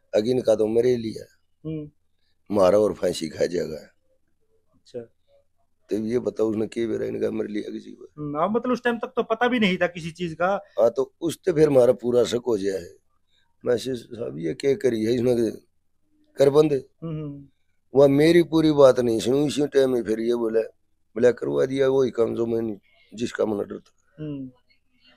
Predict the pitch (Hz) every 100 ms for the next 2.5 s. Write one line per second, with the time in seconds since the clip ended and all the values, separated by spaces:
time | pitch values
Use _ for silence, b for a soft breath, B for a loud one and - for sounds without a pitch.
0 | _ 233 294 302 233 247 269 269 233 233
1 | 233 233 208 233 202 208 220 208 233 247
2 | 175 143 123 120 117